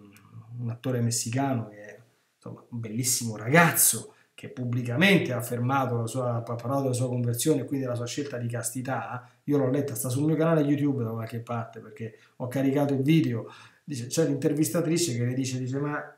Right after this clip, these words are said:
scusi, signor Verastegui, ma lei mi vorrebbe dire che lei non ha una vita sessuale attiva?" Dice, "No, problemi."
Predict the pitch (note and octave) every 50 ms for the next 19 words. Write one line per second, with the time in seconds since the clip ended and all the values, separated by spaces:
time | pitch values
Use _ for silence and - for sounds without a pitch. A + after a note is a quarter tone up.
0 | _ _ _ - - - F#3 F#3+ F3 B2 B2 C3 B2+ B2+ A#2+ A#2 A#2+ - - -
1 | _ _ _ - - D3 C#3+ C#3+ D#3 C#3 C3+ C#3 C#3 C#3+ C3+ - - - D#3+ D3+
2 | C3 B2+ C3 C3+ C#3+ D3+ - - - _ _ _ _ - D#3 E3 F#3+ F#3+ E3 D3+
3 | D3+ D#3 D#3+ D#3+ - D#3 D3+ E3 F#3 F3+ D#3+ D3 D3 D3+ D#3 D#3 - D#3 C#3+ D3+
4 | F3 F3+ F3 F#3+ G#3 G#3+ G#3+ A3+ A3 G3+ F3+ F#3 F3+ - G3 G3+ G3 - - -
5 | C3 - - - - _ _ _ _ _ _ _ _ _ _ _ - - - A#2
6 | - - _ _ _ _ - G4 - - - - - - - - - _ _ _
7 | _ _ _ _ - D#3 D#3 D3+ F3+ F#3 D#3 B2+ A2+ - - -